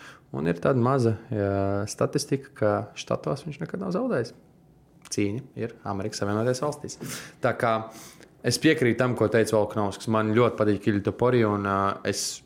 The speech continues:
saskatu, ka viņš nākotnē varētu būt čempions. Bet es nebrīnos, ka Volkanovskis tam liks izskatīties ļoti vienkārši. Viņu iespējams dabūs zemē un vienkārši daudzīs.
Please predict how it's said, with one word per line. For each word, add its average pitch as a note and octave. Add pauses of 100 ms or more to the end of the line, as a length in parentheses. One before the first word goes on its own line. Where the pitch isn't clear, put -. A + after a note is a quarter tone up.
saskatu, A2+
ka -
viņš F#2+
nākotnē G2+
varētu G2
būt F#2+
čempions. G#2+ (480)
Bet G2 (140)
es -
nebrīnos, G2
ka F#2
Volkanovskis F#2+
tam F#2+
liks F#2+
izskatīties - (140)
ļoti G2 (140)
vienkārši. G#2 (120)
Viņu G2 (140)
iespējams G2+
dabūs G2
zemē A2+ (220)
un -
vienkārši C#3+
daudzīs. B2+